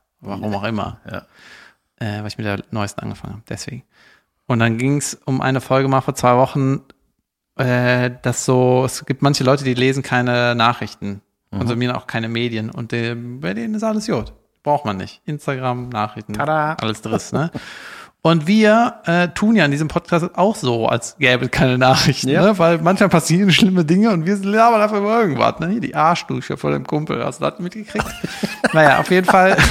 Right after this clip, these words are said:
Speaker 1: <laughs> das wollte ich nur kurz einwerfen. Das ist auch vielleicht ganz angenehm, wenn man nicht so den Crap, der in der Welt ist, immer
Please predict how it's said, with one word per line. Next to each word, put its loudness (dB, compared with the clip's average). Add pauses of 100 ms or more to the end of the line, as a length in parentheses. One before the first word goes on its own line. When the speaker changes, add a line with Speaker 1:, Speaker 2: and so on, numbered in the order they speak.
(220)
Speaker 1:
<laughs> -20
das -2
wollte -2
ich -6
nur 0
kurz -10
einwerfen. -4 (840)
Das -2
ist 2
auch 4
vielleicht 0
ganz -4
angenehm, 2
wenn 2
man -2
nicht -4
so -4
den -6 (120)
Crap, -2
der 0
in -2
der 0
Welt 2
ist, -10
immer -4